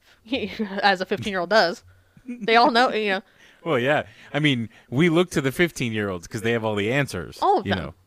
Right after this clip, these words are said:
Speaker 2: Yeah.
Speaker 1: And, yeah, he would clearly,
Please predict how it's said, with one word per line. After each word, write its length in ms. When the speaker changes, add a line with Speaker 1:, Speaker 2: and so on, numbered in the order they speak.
Speaker 2:
Yeah. 220
Speaker 1:
And, 320
yeah, 200
he 140
would 120
clearly, 540